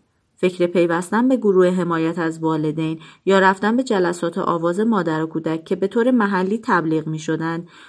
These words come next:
باعث می‌شدند که او فقط بخواهد در داخل خانه بماند و هرگز بیرون نرود. تنها انسان‌ها نیستند که این احساس را دارند. اگر هر موجود اجتماعی را از گروه خودش جدا کنید، باعث می‌شود آنها نسبت به پیوستن به آن گروه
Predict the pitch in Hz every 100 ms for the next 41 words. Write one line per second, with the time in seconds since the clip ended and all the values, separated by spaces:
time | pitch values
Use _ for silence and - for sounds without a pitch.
0 | _ 240 240 269 - 247 233 208 196 196
1 | 208 - 233 - 196 190 - 185 185 185
2 | 170 - - - 233 226 226 226 247 247
3 | 226 190 190 160 151 147 147 - - 180
4 | 170 170 190 185 175 156 160 156 147 143
5 | - - _ _ _ _ _ 180 175 190
6 | 175 170 175 170 185 190 190 196 - 170
7 | 160 160 156 156 160 - 147 - 147 143
8 | 139 143 147 - _ _ 165 165 165 156
9 | - - - 226 233 214 196 202 190 196
10 | - 190 180 196 247 233 202 185 180 170
11 | 165 165 165 156 160 165 156 151 151 156
12 | 165 165 - - _ 247 254 269 247 240
13 | 220 196 196 - 185 185 185 175 - 175
14 | 180 180 196 180 180 - 196 247 240 190
15 | 180 160 160 165